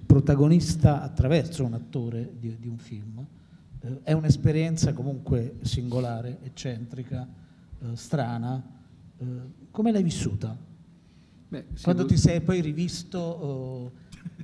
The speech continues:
Speaker 1: eh, evocato,
Speaker 2: Sì,
Speaker 1: no?
Speaker 2: sì.
Speaker 1: Suggerito, come diceva
Speaker 2: Ma
Speaker 1: Maurizio.
Speaker 2: devo dire che è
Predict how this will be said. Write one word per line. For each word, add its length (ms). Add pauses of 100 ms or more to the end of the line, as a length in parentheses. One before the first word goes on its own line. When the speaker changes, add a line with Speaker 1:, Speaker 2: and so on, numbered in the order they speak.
(240)
Speaker 1:
eh, 100
evocato, 680
Speaker 2:
Sì, 60
Speaker 1:
no? 180
Speaker 2:
sì. 80
Speaker 1:
Suggerito, 640
come 180
diceva 360
Speaker 2:
Ma 60
Speaker 1:
Maurizio. 320
Speaker 2:
devo 200
dire 280
che 360
è 60